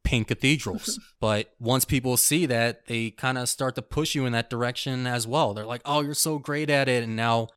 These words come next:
Speaker 1: again, expectations. "Oh, crap, now everybody's expecting me to write the next big thing." It goes back to the first film as well, where they had that expectations of, "Hey, when's your next book coming out?" Not really asking, like,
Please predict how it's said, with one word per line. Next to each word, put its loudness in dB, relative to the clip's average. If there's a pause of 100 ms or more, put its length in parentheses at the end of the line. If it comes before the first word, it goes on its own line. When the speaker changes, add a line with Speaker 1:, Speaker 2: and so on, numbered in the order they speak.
(120)
Speaker 1:
again, 0 (460)
expectations. -2
"Oh, -2
crap, 0
now -2
everybody's 0
expecting -4
me -2 (200)
to -4
write 2
the -4
next -2
big -2
thing." -2 (320)
It -2
goes 4
back 0
to -2
the -4
first 0
film -4 (240)
as -4
well, 2
where -4
they -6
had -2
that -2
expectations -2
of, 0 (240)
"Hey, 2
when's 2
your 0
next 0
book 0
coming -4
out?" -6 (200)
Not -2
really 0
asking, -2
like, -4